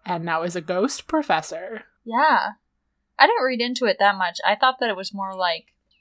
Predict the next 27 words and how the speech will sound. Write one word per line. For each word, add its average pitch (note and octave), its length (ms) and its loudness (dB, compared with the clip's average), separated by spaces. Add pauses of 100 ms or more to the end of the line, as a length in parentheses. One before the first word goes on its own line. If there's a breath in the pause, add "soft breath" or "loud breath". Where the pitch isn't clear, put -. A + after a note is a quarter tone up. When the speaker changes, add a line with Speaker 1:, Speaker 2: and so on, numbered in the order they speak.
Speaker 2:
um, F3+ 380 2
so A3+ 100 2
Erin, A3+ 300 2
like, F#3 160 0
sees A3+ 240 0
a G3+ 40 -6
ghost F3 520 -2
of F#3 100 -4
her F3+ 140 -8
neighbor E3+ 560 -8 (280)
at F#3+ 140 8
her F#3+ 140 -4
foot F#3+ 160 2
of F3+ 80 -4
a F3+ 60 -10
bed, F3 200 0 (360)
her F#3 120 -2
bed, E3+ 380 -2
and, E3+ 180 -8
like, D#3+ 260 -8
had F#3 120 2
to F#3 80 -12
go E3+ 100 -2
to E3 60 -14
therapy G3 400 -2
over E3 240 -6
it, D#3 80 0